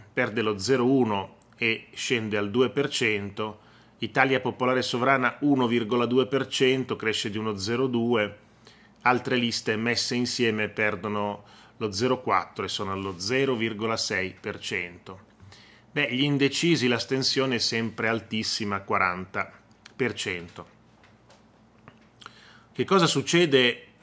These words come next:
tra centrodestra e centrosinistra? Il centrodestra cresce dell'uno virgola sette per cento e arriva al quarantasei virgola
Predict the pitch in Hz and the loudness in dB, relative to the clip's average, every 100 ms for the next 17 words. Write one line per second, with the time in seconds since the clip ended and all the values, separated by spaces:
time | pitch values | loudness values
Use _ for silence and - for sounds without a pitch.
0 | - 131 120 156 139 131 127 139 - 123 | -2 0 2 0 0 2 4 2 2 -2
1 | - 131 120 156 175 208 220 - 123 120 | -2 -2 -2 -2 0 0 0 0 0 0
2 | 147 139 151 185 180 127 - 165 147 - | -2 -2 0 0 0 -4 -2 0 0 -2
3 | 117 110 120 175 131 113 110 120 127 - | -2 0 2 4 2 0 0 2 2 0
4 | 160 - 143 170 175 - 208 196 170 147 | -2 0 -2 -2 -2 2 2 2 0 0
5 | 127 - - - - - - - - - | 0 -4 -20 -20 -20 -20 -20 -20 -16 0
6 | 160 147 - 156 156 135 123 117 117 117 | 2 2 0 0 2 2 4 4 4 2
7 | - 156 139 120 - - - 101 98 101 | 0 4 4 2 -2 -4 0 0 0 -2
8 | 104 107 98 107 104 | -2 -2 -2 -2 -2